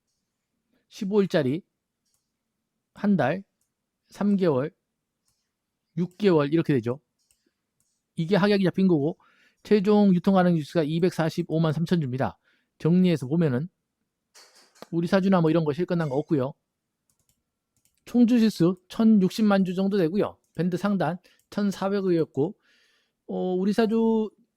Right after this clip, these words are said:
다 배정이 다 됐고요. 어, 기간 최종 보유 하락 수량이 팔십사만 주 정도 나왔고 칠십이 점 육사 프로입니다. 어, 대형 종목이 뭐 팔십, 칠십 프로, 팔십 프로 나온 적도 있었죠. 근데 이런 중소형 종목들이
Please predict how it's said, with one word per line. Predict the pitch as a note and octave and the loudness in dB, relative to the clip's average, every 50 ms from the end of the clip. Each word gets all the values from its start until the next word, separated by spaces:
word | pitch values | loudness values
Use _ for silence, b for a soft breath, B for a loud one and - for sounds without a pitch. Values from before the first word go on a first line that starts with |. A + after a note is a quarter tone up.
| _ _ _ _ _ _ _ _ _ _ _ _ _ _ | _ _ _ _ _ _ _ _ _ _ _ _ _ _
다 | - F#3+ G3 F#3+ | -2 -2 0 0
배정이 | D3 D#3+ E3 G#3 G3+ E3 | 0 0 2 2 0 0
다 | D#3 E3 | 0 0
됐고요. | - E3+ E3 - G#3 G#3+ E3+ A#2 F#2+ - - | 0 -2 -2 0 0 0 2 0 0 -6 -8
어, | D3+ D#3 D3+ | -8 -8 -8
기간 | D3 - E3+ G3 G3 F#3 F3 F3 | -6 -4 -2 0 0 0 -2 -2
최종 | - G3+ G3+ G#3+ G3+ F#3 | -2 -4 -2 0 0 0
보유 | D#3 F#3 F#3+ F#3 | 2 2 2 2
하락 | E3 F3+ F#3 F#3 F3+ F3 | 2 0 0 0 -2 -4
수량이 | - - F3+ F3 D3 C#3+ D#3+ E3 | -4 -2 -2 0 0 0 -2 -4
팔십사만 | - F#3+ F#3+ - - F#3+ - - F3+ F#3+ F#3+ F#3 F3+ | -4 -4 -6 -6 -6 -8 -4 -2 0 0 2 2 0
주 | D#3+ D#3+ | 0 -2
정도 | D#3+ E3 E3 D#3+ | -6 -8 -8 -6
나왔고 | D#3 C3 B2+ - D#3+ D3+ | -6 -6 -6 -6 -6 -8
칠십이 | - - - G#3+ G#3+ F#3+ - | -8 -10 -8 -6 -4 -4 -4
점 | - F3+ D3+ | -4 -6 -6
육사 | C3+ - - - | -6 -4 -2 -4
프로입니다. | - - C#3 B2 B2 C3 C3+ F#2+ - b b b b b b b b b b _ | -4 -2 -4 -6 -4 -4 -4 -6 -8 b b b b b b b b b b _
어, | - F3+ F3+ D#3+ | -10 -8 -8 -6
대형 | - C#3 D#3 G#3 A#3 A#3+ B3+ B3+ | -4 -2 0 0 2 2 0 0
종목이 | A#3+ A#3+ A#3+ A#3+ A#3+ A#3 A#3 A3+ A3+ A3 G#3+ G#3 A3+ B3 A#3+ | 0 0 0 0 0 0 2 2 0 0 -2 -6 -8 -10 -10
뭐 | A#3+ A3 G#3 F#3+ _ _ _ | -8 -8 -10 -10 _ _ _
팔십, | - - - - - - | -18 -18 -18 -18 -16 -12
칠십 | - B3 G#3 - - | -10 -8 -8 -8 -8
프로, | - A3 F#3 | -8 -8 -6
팔십 | G#3+ A3 - - | -6 -6 -8 -8
프로 | - - G#3+ | -8 -6 -4
나온 | G3 F3 F#3 F3+ | -2 -2 -2 -2
적도 | E3+ - E3 | -4 -4 -4
있었죠. | F3 E3+ G#3+ E3 - C#3+ D#3+ G3+ - _ _ _ _ _ _ _ _ _ _ _ _ _ _ _ | -4 -2 -2 -2 -2 -2 -4 -4 -8 _ _ _ _ _ _ _ _ _ _ _ _ _ _ _
근데 | - F#3 F#3 | -8 -6 -4
이런 | F#3+ G3 F#3 | -2 -2 -2
중소형 | - - E3+ F3+ F3+ G#3 G#3 G#3+ G#3 G3+ | -2 0 0 0 2 2 2 2 2 0
종목들이 | F#3+ F#3 F#3 F3+ - _ - F3 G3+ G#3 F#3 E3 | 0 0 -2 -2 -4 _ -4 -2 0 0 -2 -4